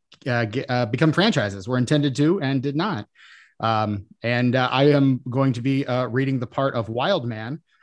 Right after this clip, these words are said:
uh, also Stranger and Professor Dyer this evening.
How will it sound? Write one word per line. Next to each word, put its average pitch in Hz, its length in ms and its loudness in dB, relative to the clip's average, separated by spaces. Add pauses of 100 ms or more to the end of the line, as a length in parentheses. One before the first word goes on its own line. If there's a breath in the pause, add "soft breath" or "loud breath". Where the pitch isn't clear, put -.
(180)
uh, 113 160 -4
also 123 240 -4
Stranger 170 600 -2
and 135 400 -2
Professor 175 680 -6 (180)
Dyer 139 540 -8 (420 soft breath)
this 120 200 -8
evening. 107 400 -12